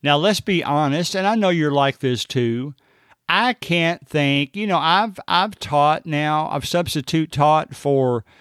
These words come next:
two school years, almost two school years, and I'm always looking, as I said, for ways to motivate the kids, and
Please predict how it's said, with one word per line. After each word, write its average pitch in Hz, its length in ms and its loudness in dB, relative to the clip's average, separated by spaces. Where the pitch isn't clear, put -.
two 196 240 2
school 190 380 0
years, 180 1000 -2
almost 175 480 2
two 143 160 2
school 139 380 2
years, 127 580 0
and 139 460 2
I'm 175 200 2
always 165 380 -2
looking, 165 340 -2
as 151 140 -2
I 143 80 2
said, 160 300 -2
for 139 80 -2
ways 143 300 0
to 131 100 -2
motivate 143 720 0
the 123 80 -8
kids, 151 640 0
and 139 180 0